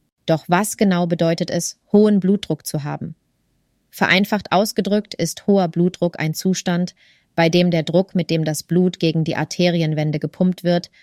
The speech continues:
dauerhaft erhöht ist. Dieser Zustand belastet das Herz und die Blutgefäße und kann im Laufe der Zeit zu schwerwiegenden Komplikationen führen.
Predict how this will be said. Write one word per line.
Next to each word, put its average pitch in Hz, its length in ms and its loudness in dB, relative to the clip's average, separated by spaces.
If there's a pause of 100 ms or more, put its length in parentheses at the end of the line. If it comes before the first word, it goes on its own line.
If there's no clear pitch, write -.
(320)
dauerhaft 170 560 2
erhöht 156 340 0
ist. - 340 -14 (580)
Dieser 196 320 4
Zustand 196 440 -2
belastet 175 480 0
das 151 240 -6
Herz 165 320 -2
und 165 180 -4
die 156 80 -4
Blutgefäße 165 840 -2 (580)
und 196 240 2
kann 214 160 0
im 208 140 0
Laufe 180 300 0
der 170 140 -2
Zeit 165 360 -4
zu - 100 -10
schwerwiegenden 160 640 -2
Komplikationen 151 840 -4
führen. 143 380 -6